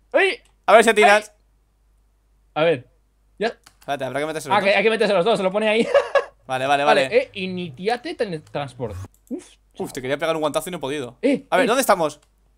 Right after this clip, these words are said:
Speaker 1: Esto está muy oscuro. A ver,
Speaker 2: Vale, vale,
Speaker 1: espérate.
Speaker 2: vale, vale, vale, vale, vale. Enciende la luz, Robbie.
Speaker 1: Eh, eh, espérate, aquí hay botones. ¡Oh!
Speaker 2: Ya está. ¡Eh!
Speaker 1: Vale.
Speaker 2: Uy, que casi me rompo los pies.
Speaker 1: Vale, ¿y qué hay que hacer? A ver, eh, Wither, Skeleton, esqueleto del Wither,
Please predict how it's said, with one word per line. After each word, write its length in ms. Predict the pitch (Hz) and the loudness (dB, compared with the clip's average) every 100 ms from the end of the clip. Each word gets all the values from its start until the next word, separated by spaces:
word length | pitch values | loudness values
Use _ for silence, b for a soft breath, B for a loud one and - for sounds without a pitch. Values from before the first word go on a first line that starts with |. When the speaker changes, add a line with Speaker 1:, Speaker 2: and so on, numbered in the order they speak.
| _ | _
Speaker 1:
Esto 120 | 151 | -14
está 100 | 180 | -10
muy 100 | 143 | -10
oscuro. 340 | 123 247 131 120 | -8 -6 -6 -4
A 60 | 147 | -2
ver, 80 | 147 | 0
Speaker 2:
Vale, 80 | 151 | 0
vale, 100 | 156 | 0
Speaker 1:
espérate. 160 | 156 | 0
Speaker 2:
vale, 160 | 151 147 | -2 -2
vale, 180 | 143 135 | -6 -6
vale, 180 | 131 120 | -8 -8
vale, 180 | 120 | -12
vale. 500 | - _ _ _ - | -14 _ _ _ -8
Enciende 240 | 147 208 220 | -4 2 4
la 80 | 185 | 4
luz, 140 | 156 | 2
Robbie. 160 | 196 143 - _ _ _ 127 | -2 -2 -8 _ _ _ -20
Speaker 1:
Eh, 120 | 117 | -12
eh, 100 | 120 | -12
espérate, 340 | - 135 156 | -6 -4 -2
aquí 120 | 135 147 | -2 -2
hay 20 | |
botones. 400 | 147 170 107 - _ _ _ _ _ - | -4 -4 -6 -12 _ _ _ _ _ 2
¡Oh! 340 | 349 508 - _ _ _ - | 4 4 0 _ _ _ -14
Speaker 2:
Ya 80 | |
está. 220 | - 113 _ _ _ | -12 -14 _ _ _
¡Eh! 380 | 277 392 311 - _ _ _ _ _ _ _ | 10 10 10 4 _ _ _ _ _ _ _
Speaker 1:
Vale. 720 | 139 139 151 165 151 233 381 _ _ _ _ - - _ _ _ _ _ | -20 -10 -2 -2 0 -4 -6 _ _ _ _ -20 -20 _ _ _ _ _
Speaker 2:
Uy, 160 | 165 - - | -14 -14 -14
que 140 | 139 | -12
casi 180 | 131 147 | -8 -4
me 80 | 165 | -2
rompo 220 | 170 135 | 0 -2
los 80 | - | -2
pies. 340 | 254 311 - _ | -4 -4 -10 _
Speaker 1:
Vale, 440 | 139 165 160 208 | -6 -4 -2 -4
¿y 60 | 185 | -4
qué 80 | 196 | -4
hay 20 | |
que 60 | 196 | -4
hacer? 160 | 175 | -2
A 40 | 156 | 0
ver, 280 | 156 131 - | 0 -2 -8
eh, 800 | 151 156 156 156 156 151 156 - | -6 -4 -4 -4 -4 -4 -6 -8
Wither, 400 | 147 202 240 220 | -8 0 2 2
Skeleton, 640 | - 208 220 220 240 247 240 | 0 -4 -2 -2 0 0 -2
esqueleto 320 | 165 170 170 | -4 -4 -2
del 80 | 160 | -2
Wither, 580 | 190 233 240 254 262 | 0 4 4 4 -2